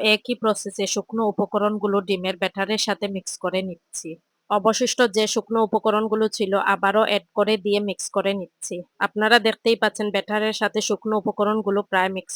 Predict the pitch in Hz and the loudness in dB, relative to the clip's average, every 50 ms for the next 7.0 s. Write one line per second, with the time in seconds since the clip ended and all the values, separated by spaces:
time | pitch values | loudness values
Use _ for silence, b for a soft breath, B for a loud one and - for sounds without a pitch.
0 | - - 185 190 196 190 214 202 180 170 165 165 170 - - - 185 165 - _ | -6 -2 0 2 2 2 2 0 0 0 -4 -8 -10 -12 -12 -12 -12 -12 -12 _
1 | - - - 220 214 208 185 220 233 226 - 247 226 - - 240 214 - - - | -8 0 2 2 4 4 4 4 4 4 4 2 2 2 2 0 0 0 -2 -4
2 | 226 - - - 220 220 214 - - 220 226 220 214 185 175 208 196 208 196 196 | -4 -4 -4 -2 -2 -2 0 0 0 2 4 2 2 0 -2 -2 -2 0 0 0
3 | 185 180 - - 220 208 190 202 196 - - 226 208 190 214 214 220 220 - 208 | -2 -2 -2 -2 -2 -2 0 -2 -2 0 0 0 0 2 2 4 4 4 2 2
4 | - 214 208 208 214 226 214 - - - 208 185 190 190 190 185 170 - - 202 | 2 2 2 2 2 -2 -4 -2 0 2 2 2 2 0 -4 -8 -10 -8 -8 -6
5 | 175 202 180 185 - 208 208 180 185 185 - - 220 214 226 226 226 208 - 226 | -2 -2 -4 -2 -2 -2 0 0 0 0 0 -2 -2 -2 0 0 0 0 -2 -2
6 | 214 - 214 214 214 202 185 220 202 214 214 214 220 208 180 196 - - 208 | -2 0 0 0 0 0 0 0 0 2 0 0 0 0 0 -2 -2 0 -2